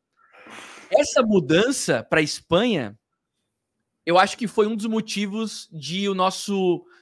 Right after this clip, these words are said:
de a sociedade anterior ter começado a desandar. Entre, entre outros motivos,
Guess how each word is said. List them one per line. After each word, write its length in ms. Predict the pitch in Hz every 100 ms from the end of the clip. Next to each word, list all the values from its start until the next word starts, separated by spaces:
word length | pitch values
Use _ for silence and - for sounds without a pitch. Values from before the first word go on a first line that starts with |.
| -
de 100 | 160
a 60 | 160
sociedade 640 | 180 190 165 160 220 202
anterior 640 | 180 170 151 156 208 - _ _ _ _
ter 120 | 175
começado 500 | 202 196 185 180 185
a 20 |
desandar. 640 | 180 160 190 156 123 - _ _ _ _ _ _ -
Entre, 320 | 165 185 180 -
entre 260 | 165 175 185
outros 240 | 185 180
motivos, 640 | 180 180 208 214 247 -